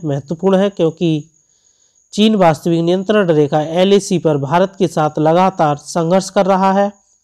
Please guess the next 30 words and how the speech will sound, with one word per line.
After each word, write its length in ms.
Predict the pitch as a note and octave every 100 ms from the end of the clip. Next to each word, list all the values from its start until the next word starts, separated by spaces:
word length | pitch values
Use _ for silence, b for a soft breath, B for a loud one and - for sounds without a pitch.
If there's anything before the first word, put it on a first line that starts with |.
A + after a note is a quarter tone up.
| _ b b b _
मीडिया 340 | E3 G3 A3+ A3
रिपोर्ट 360 | G#3+ G3 E3+
के 80 | E3+
मुताबिक 600 | D#3 D#3 F3+ G3 G#3+ - _ _ _
क्षेत्रीय 420 | - F#3+ F#3+ A3
तनाव 380 | A3 F#3+ E3+ D#3
के 140 | D#3+
बीच 380 | D3+ F3+ G#3 - _ _ _ D#3
राष्ट्रीय 360 | E3+ E3+ A3
सुरक्षा 420 | G#3 E3+ E3 F3
बनाए 320 | D3+ D#3+ F#3 G3+
रखने 400 | E3 D#3 D3+ D#3
और 280 | D#3+ D3+ -
कानूनी 460 | E3+ G3 G#3+ G3+
स्तर 260 | F3 E3 C#3+
पर 140 | D#3+
सीमा 340 | D3 F#3 F3+ G3
प्र-, 280 | F#3+ D#3+
संबंधी 560 | C#3 F3 E3+ G3+ F3+ D#3
मामलों 400 | D3+ E3+ F#3+ F#3+
के 140 | E3
प्रबंधन 540 | D3+ E3+ F3 G3 G3 D#3+
के 140 | D3+
उद्देश्य 400 | D3+ D3+ F#3 F#3
से 320 | - D3 C#3+ b b b -
नया 240 | F3+ F#3+
कानून 480 | F#3+ E3 C#3+ D3 D#3+
बनाया 300 | D3+ D#3+ D3+
गया 200 | C#3 C#3
है। 380 | C#3 D3+ B2 -